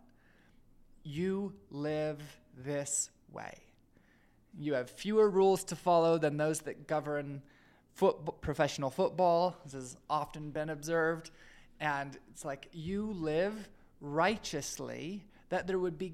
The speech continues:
good relationship between you and this king who has formed you as a people.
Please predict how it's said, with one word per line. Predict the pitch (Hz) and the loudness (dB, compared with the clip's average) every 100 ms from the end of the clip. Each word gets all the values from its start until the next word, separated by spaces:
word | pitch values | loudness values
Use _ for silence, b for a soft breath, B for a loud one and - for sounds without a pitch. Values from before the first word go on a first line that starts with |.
| 151 | -2
good | 220 233 196 | 2 2 2
relationship | 220 190 185 180 185 165 - 143 - 143 | 0 0 -4 -6 -8 -6 -6 -6 -6 -8
between | - - 175 170 151 | -8 -8 -8 -6 -6
you | 147 160 208 240 | -4 -2 -2 -2
and | 151 151 165 | -6 -6 -6
this | 156 151 - - | -6 -6 -8 -12
king | - 165 147 208 247 B B B B | -8 -6 -4 -4 -6 B B B B
who | - 185 | -4 -2
has | 151 151 - | 0 -2 -4
formed | - 180 170 160 | -2 0 0 0
you | 147 143 | 0 0
as | 131 135 | 0 -4
a | |
people. | - 127 - 104 | -10 -16 -16 -20